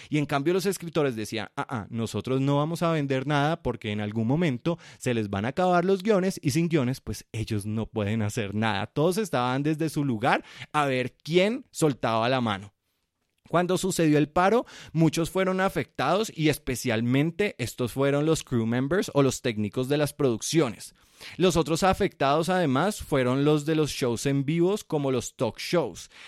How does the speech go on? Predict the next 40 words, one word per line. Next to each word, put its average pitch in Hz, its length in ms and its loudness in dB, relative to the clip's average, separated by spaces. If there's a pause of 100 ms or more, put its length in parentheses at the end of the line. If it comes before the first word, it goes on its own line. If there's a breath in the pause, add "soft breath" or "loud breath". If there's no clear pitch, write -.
en 165 220 0
donde, 147 300 2
pues, 120 220 -6
los 127 200 -4
escritores 123 720 -4
aportan 123 580 0
las 147 140 0
letras 110 380 -6
para 117 220 -6
los 123 200 -4
monólogos 117 640 0
con 127 140 -4
los 113 120 -4
que 120 120 -2
normalmente 151 880 -2
casi 120 240 -8
siempre 131 520 -4
empiezan 104 560 -4
estos 113 340 -6
shows. 147 440 4 (380 loud breath)
Y, 180 120 -4
pues, 139 460 -4
normalmente 147 720 -4
también 110 320 -4
todo 123 220 0
el 123 80 -6
contenido 113 500 -4
del 117 140 -4
programa. 110 500 -4
Es 110 140 -10
que 180 80 -2
al 190 80 -4
final 135 460 -2
todo 160 280 -2
está 170 240 -2
escrito 143 720 -4
y 135 220 -4
son 127 500 -6 (120)
letras 170 720 -4
invisibles, 147 760 -2